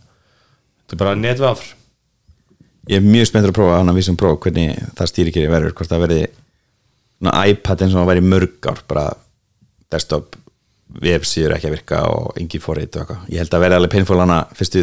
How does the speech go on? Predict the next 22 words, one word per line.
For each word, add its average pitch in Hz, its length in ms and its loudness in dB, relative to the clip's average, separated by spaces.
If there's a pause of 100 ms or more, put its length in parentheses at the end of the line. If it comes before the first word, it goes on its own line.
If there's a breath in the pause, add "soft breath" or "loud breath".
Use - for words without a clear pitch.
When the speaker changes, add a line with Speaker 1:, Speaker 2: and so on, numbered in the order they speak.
Speaker 2:
tvö 98 160 2
ráðin, 90 160 0
sko, 78 160 -2
ekki 80 160 -4
við 90 80 -4
þrjú. 85 100 2 (1000)
Speaker 1:
Með, 127 160 -4
með 127 160 -4
hvað 107 160 -4
segirðu? - 440 -16 (600)
Speaker 2:
Með 92 240 2
bara 95 100 4 (380)
stuðning 104 320 2
við 104 220 4 (100)
vefsíður 107 320 2
og 113 80 2
forrit. 90 220 -4 (480)
Speaker 1:
Nú, 113 100 2
í 117 80 0
hverju 92 240 -2
segirðu? 69 220 -14 (500)
Speaker 2:
Í 92 100 0